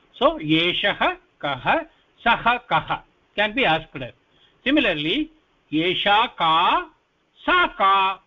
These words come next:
Yesha nearby, Ka. Sa Ka. Sa is far away, Ka for Strilinga.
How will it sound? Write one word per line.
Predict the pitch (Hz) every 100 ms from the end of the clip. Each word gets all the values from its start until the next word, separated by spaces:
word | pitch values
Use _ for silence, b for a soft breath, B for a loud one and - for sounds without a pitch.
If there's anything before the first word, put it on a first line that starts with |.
| _ _ _ _ -
Yesha | 190 185 226 226
nearby, | 175 190 190 208 359 330 _ _ _ _
Ka. | 165 175 175 180 202 _ _ _ _ _ -
Sa | 233 285 -
Ka. | 214 214 208 214 202 _ _ _ _ _ _ _
Sa | 202 208
is | 165 262 -
far | 180 185
away, | 180 220 370 - _ _ _ _ _
Ka | - 160 156 156 156 _ _ _ _ _ _ _
for | 226 320 339 _ _
Strilinga. | 202 226 175 143 143